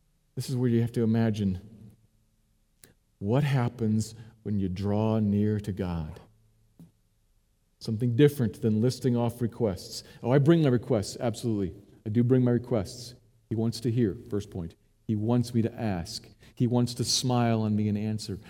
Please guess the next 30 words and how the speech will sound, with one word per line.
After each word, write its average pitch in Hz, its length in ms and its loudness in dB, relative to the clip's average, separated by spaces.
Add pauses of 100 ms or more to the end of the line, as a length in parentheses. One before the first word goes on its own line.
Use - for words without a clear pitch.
(120)
I 101 100 -4
bring 131 260 2
my 139 100 4
requests, 123 600 0
but 123 160 2
I 117 80 6
bring 131 480 6
them 120 260 4 (560)
to 123 720 4 (380)
God. 104 560 -6 (2000)
And 110 160 2
sit - 440 0
there 143 260 8
in 131 240 2
front 147 400 0
of 117 300 -2
God, 127 360 0
and 104 220 -2
what 123 120 -6
do 131 60 -6
you 123 80 -6
see? 117 520 -6 (3750)
You 156 100 10
don't, 180 160 6
you 160 60 8
don't 190 180 8
come 185 220 8
with 175 100 8
the 170 80 6
list. 160 720 6